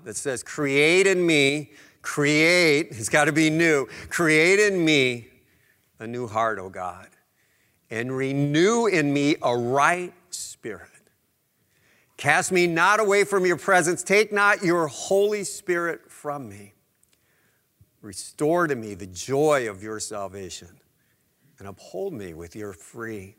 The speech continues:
spirit." And I pray, uh, uh, about a lot of different things, right? From, from you guys to my family, uh, to things that are going on in the world.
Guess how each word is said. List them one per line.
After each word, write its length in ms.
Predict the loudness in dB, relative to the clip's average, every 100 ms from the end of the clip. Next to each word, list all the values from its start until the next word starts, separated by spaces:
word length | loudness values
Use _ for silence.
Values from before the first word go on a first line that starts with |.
| _ _
spirit." 580 | _ -20 -16 -16 -16 -20 _ _ _ _ _ _ _ _ _ _ -18
And 80 | -16
I 120 | -16
pray, 480 | -10 -6 -4 -6 -10 -18 -20 -20 -10
uh, 40 |
uh, 400 | -8 -6 -6 -6
about 260 | -8 -6 -6
a 60 | -6
lot 260 | -4 -4
of 100 | -6
different 380 | -10 -12 -14 -14
things, 320 | -16 -16 -14
right? 320 | -10 -10 -12 -16 -20
From, 240 | -20 -18 -18
from 260 | -14 -12
you 160 | -10 -6
guys 640 | 0 2 2 0 -4 -12
to 80 | -14
my 180 | -14 -14
family, 800 | -16 -8 -4 -2 -2 -4 -6 -10 -16 -20 -20 _
uh, 200 | -12 -12
to 120 | -12
things 380 | -8 0 0 2
that 100 | 0
are 100 | -2
going 360 | -2 -2 -2 -2
on 460 | 0 0 -2 -8 -16 -20 -20 _
in 180 | -12 -12
the 60 |
world. 560 | -10 -4 -2 -2 -4 -10